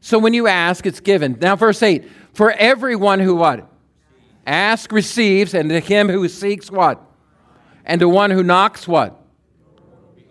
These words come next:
"The door will be opened." How many of y'all believe this is true? Of course it's true. And Jesus then does an analogy. He says, "Don't you take care of your own children? How much more will God take care of you?"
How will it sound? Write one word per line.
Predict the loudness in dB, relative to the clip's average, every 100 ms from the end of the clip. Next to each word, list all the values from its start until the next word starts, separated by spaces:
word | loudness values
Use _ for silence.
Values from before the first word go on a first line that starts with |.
| _ _ -18
"The | -8
door | -4 -2
will | 0
be | 0 0
opened." | -2 -4 -8
How | -6
many | -4
of | -4
y'all | -6
believe | -6 -10 -12 -14
this | -14 -14 -16
is | -20
true? | -20 -20 -20 -20 -20 _ _ _ _ _ _ _ _ _ _ _ _ _ _ _ _ _ _ _
Of | _
course | _ -10 -8 -12
it's | -20 -20
true. | -20 -20 _ _ _ _ _ _ _ _ _ _ _ _ _ _ _ _ _ _ _ _ _ -16
And | -6
Jesus | -4 -2 -4 -4
then | -4 -4
does | 0 0 -2
an | -6
analogy. | -4 -2 -2 -4 -8 -10
He | -10 -10
says, | -8 -8 -8
"Don't | -8 -6 -8 -8
you | -10
take | -8 -10 -8
care | -6 -6
of | -6
your | -8
own | -8
children? | -10 -10 -8 -8 -8 -12 _ _
How | -2 -2
much | -2 -6
more | -4 -4
will | -4
God | -2 -2 -2
take | -8 -8
care | -6 -6
of | -6
you?" | -8 -10 -12